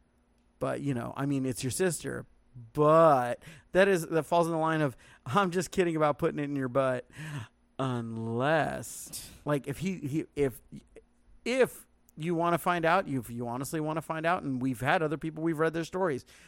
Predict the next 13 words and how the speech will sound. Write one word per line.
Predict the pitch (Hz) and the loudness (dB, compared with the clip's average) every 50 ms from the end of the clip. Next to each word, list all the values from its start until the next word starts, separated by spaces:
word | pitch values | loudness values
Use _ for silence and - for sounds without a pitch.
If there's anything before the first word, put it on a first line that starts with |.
| - _ | -20 _
where, | - 131 143 151 147 147 135 127 - - - 135 127 - | -4 2 4 6 6 6 4 0 -6 -14 -12 -12 -10 -6
and | 135 139 143 139 127 127 | -2 0 0 0 -2 -4
seen | - - - 208 208 160 | -6 -4 -4 -2 -2 -2
it. | - - _ _ _ _ - _ | -4 -6 _ _ _ _ -20 _
You | - 139 | -8 -4
wanna | 156 180 185 | -4 -4 -2
find | - 208 190 185 190 | -2 0 0 2 2
out? | 196 220 - _ _ _ _ _ _ _ _ - | 0 0 -2 _ _ _ _ _ _ _ _ -8
Have | - 196 202 214 | -4 -2 -2 -2
your | 220 | -2
sister | - - 226 190 - 202 | -6 -6 -8 -8 -8 -8
text | - - 190 180 - - | -6 -4 -6 -6 -6 -10
him. | - - 101 | -14 -14 -14